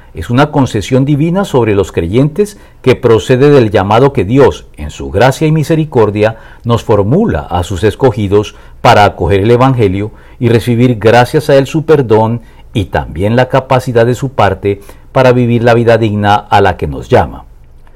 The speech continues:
Por eso, aunque Dios nos haya concedido este privilegio sin que hubiera méritos de nuestra parte,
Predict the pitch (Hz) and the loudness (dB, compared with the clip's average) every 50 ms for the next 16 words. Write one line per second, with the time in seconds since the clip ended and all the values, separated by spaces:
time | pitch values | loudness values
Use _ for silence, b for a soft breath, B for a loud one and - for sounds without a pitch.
0 | b b b b b b b b - - - - - 92 120 117 - 196 202 - | b b b b b b b b -20 -18 -10 -4 -2 0 0 0 0 -4 -8 -10
1 | B B B B B B - 117 117 120 - 123 107 107 127 135 135 139 147 135 | B B B B B B -2 0 0 0 0 -2 0 2 2 2 2 2 0 0
2 | - 147 143 151 147 147 139 123 113 101 - 110 95 104 123 131 147 139 143 - | 0 2 2 2 0 0 0 -2 -2 -2 -2 -2 -2 0 2 2 2 2 2 0
3 | 156 147 - 123 107 101 107 107 117 107 - - 143 - 135 113 104 - - 101 | -2 -2 -2 -2 -2 -2 0 0 0 0 0 -2 -4 -4 -6 -6 -8 -8 -8 -6
4 | 92 107 120 131 135 139 135 135 143 123 - 123 101 80 85 76 104 147 151 - | -2 0 2 2 2 4 2 2 2 2 0 -2 -2 -4 -4 -4 -2 -2 -2 0
5 | - 165 160 - - 90 80 78 - 113 123 | 0 0 0 0 -2 -4 -4 -6 -10 -12 -14